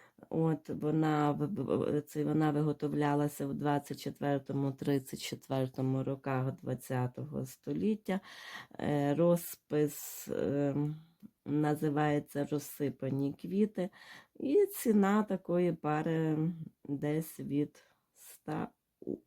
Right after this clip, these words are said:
умовних одиниць. М, я би хотіла придбати предмети, е, мейсинської мануфактури, тим більше, що з німецьких я знаю тільки дві. Це мейсинська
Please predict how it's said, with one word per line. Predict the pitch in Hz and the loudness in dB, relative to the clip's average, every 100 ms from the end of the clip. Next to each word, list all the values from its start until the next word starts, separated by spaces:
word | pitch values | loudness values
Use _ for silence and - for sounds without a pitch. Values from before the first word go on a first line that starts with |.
| - | -6
умовних | 139 151 151 151 151 156 - | -2 0 0 0 0 0 -4
одиниць. | 139 127 107 113 131 - - - - - - - - - - - | -4 0 0 -2 -6 -10 -20 -18 -16 -16 -18 -20 -20 -20 -18 -10
М, | 87 107 156 147 147 147 151 147 151 143 - - _ _ _ - | -2 0 2 2 2 2 2 2 2 0 -4 -14 _ _ _ -2
я | 156 - 208 220 | 0 4 4 4
би | 190 208 214 | 2 6 6
хотіла | 233 - 208 202 - 202 196 165 | 6 2 0 0 -2 2 6 6
придбати | 160 - 156 151 147 160 156 156 | 4 2 2 2 2 2 2 0
предмети, | 147 151 151 151 151 147 143 - 143 156 _ - - - | -2 0 0 2 2 4 2 2 0 -2 _ -20 -20 -14
е, | - 131 131 131 135 135 139 143 | -4 0 0 2 2 2 2 4
мейсинської | 151 151 151 131 139 - 131 139 143 | 4 4 2 -2 -4 -4 -6 -2 0
мануфактури, | 139 139 143 - 165 - 220 220 226 233 - - - - | 0 0 0 -2 -6 -2 2 4 4 0 -16 -20 -18 -6
тим | 170 170 | 2 2
більше, | 160 165 160 165 | 4 2 2 -2
що | 165 - - 165 170 160 | -4 -8 -8 2 4 4
з | 151 170 147 | 2 -4 0
німецьких | 156 160 160 160 160 156 151 - 147 147 | 4 6 6 6 6 4 2 -2 -4 -4
я | 135 143 139 131 | 2 4 4 2
знаю | 131 139 135 135 135 | 2 2 4 2 0
тільки | - - 139 - 151 151 | -4 -2 -2 -2 -2 -2
дві. | - 170 208 226 | -2 0 6 6
Це | 226 - 147 | 4 -2 0
мейсинська | 147 156 180 - 180 185 - - 170 | 2 2 0 -2 -4 -4 -4 -6 -6